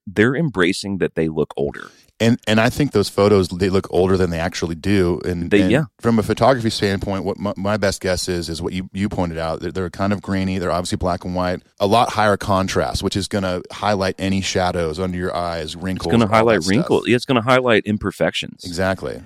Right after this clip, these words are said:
Speaker 1: And it, and what it, what it, I thought when I watched it, I was kind of actually a little taken aback by it. I was pretty stunned by it. Was, like, they're not super flattering pictures.
Speaker 2: Yeah.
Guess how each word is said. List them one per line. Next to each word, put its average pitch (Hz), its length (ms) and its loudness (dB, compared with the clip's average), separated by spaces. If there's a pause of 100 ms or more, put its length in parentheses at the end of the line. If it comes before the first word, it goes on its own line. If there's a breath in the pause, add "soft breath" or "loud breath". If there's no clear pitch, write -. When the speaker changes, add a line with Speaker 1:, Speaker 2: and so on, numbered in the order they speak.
(160)
Speaker 1:
And 104 180 2
it, 110 160 2
and 107 220 2
what 113 140 4
it, 107 180 2
what 104 240 0
it, 110 120 0 (160)
I 92 120 2
thought 110 300 4
when 101 100 2
I 95 80 4
watched 90 300 2
it, 87 60 0
I 85 40 4
was 90 120 -4
kind 113 180 -2
of 117 60 0
actually 78 320 -2 (140)
a 85 80 -2
little 85 220 0
taken 82 280 -2
aback 71 300 -6
by 67 120 -6
it. 62 40 -6
I - 20 -8
was 52 120 -14
pretty 87 200 -8
stunned 80 300 -2
by 64 180 -6
it. 50 100 -10
Was, 71 340 -4 (840)
like, 95 140 -4
they're 127 160 6
not 180 320 0
super 98 260 -2
flattering 82 400 -4
pictures. - 560 -8
Speaker 2:
Yeah. 101 220 0